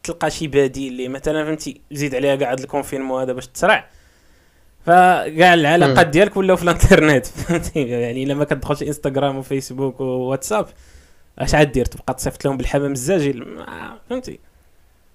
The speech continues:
Speaker 1: صعيب الوقت، فهمتي؟ حتى الظروف ما كتسا-، ما كتساعدش.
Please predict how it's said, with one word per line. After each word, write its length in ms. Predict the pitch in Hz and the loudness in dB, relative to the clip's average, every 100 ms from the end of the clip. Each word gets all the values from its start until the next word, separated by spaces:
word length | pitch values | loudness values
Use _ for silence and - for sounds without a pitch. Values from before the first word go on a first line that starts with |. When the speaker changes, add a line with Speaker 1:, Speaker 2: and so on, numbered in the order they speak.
| _ | _
Speaker 1:
صعيب 280 | - 202 202 | -2 2 2
الوقت، 400 | 160 120 - - _ _ _ _ _ | 2 -2 -10 -20 _ _ _ _ _
فهمتي؟ 300 | - 160 - - | -20 -16 -16 -4
حتى 100 | 180 | -2
الظروف 360 | 147 190 226 | 4 4 4
ما 180 | 226 208 | 2 -2
كتسا-، 140 | 202 185 | 0 0
ما 280 | 160 151 | 0 -2
كتساعدش. 580 | 160 165 165 127 110 - | -6 -2 0 0 -4 -16